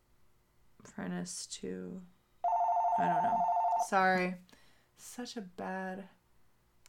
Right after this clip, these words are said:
yeah, we're not gonna, we're not gonna accept that. Sorry, everybody, for that interruption. I know this is kind of a bad way to end. Um, don't even worry about it, 'cause I, I haven't been able to log on to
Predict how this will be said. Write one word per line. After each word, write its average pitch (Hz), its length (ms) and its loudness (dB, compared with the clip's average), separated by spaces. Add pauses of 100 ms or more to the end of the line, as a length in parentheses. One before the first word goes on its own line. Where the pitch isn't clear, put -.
(340)
yeah, - 300 -8 (140)
we're 208 120 -6
not 196 260 0
gonna, 202 300 -2 (240)
we're 202 100 -8
not 196 160 -6
gonna 208 160 -10
accept - 280 -6
that. 202 280 -10
Sorry, 214 240 2
everybody, 185 420 -2
for 180 200 -4
that 180 320 0 (420)
interruption. 180 680 0
I 196 80 2
know 220 140 10
this 214 200 6
is 196 100 -2
kind 190 240 0
of 175 120 0
a 160 60 -2
bad 165 520 4
way 160 160 2
to 156 140 0
end. 160 340 2 (1120)
Um, 175 640 6 (880)
don't 294 200 12
even 311 160 10
worry 220 160 12
about 196 200 12
it, - 80 4
'cause 185 160 2
I, 208 240 12 (100)
I 196 120 8
haven't 226 500 6
been 202 140 8
able 190 260 4
to 180 420 4
log 175 300 8
on 175 280 6 (120)
to 165 360 2